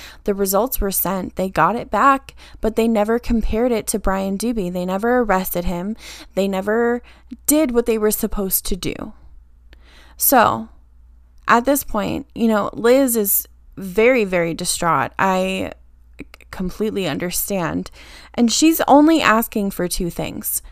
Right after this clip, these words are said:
She wants therapy because this has fucked her up, like, twice, you know, the initial assault and then reliving everything again and realizing that her rapist is still alive.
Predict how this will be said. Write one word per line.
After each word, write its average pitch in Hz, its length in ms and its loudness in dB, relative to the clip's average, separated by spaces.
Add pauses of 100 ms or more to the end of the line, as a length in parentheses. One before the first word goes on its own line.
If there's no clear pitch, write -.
(220)
She - 260 2
wants 294 300 2
therapy 185 640 -4 (200)
because 208 320 4
this 220 200 2
has 330 160 -2
fucked - 400 0
her 233 240 -2
up, - 280 2 (300)
like, 190 140 2
twice, - 680 2
you 214 120 2
know, 185 180 2
the 190 160 -2
initial 196 640 -2 (320)
assault 185 560 2
and 214 160 2
then 190 420 -2
reliving 202 760 -2
everything 196 480 -4
again 185 300 -4
and 175 140 -6
realizing 180 600 -2
that 170 180 -8
her 190 140 -8
rapist 180 420 -4
is 170 120 -4
still 165 240 2
alive. 170 560 -4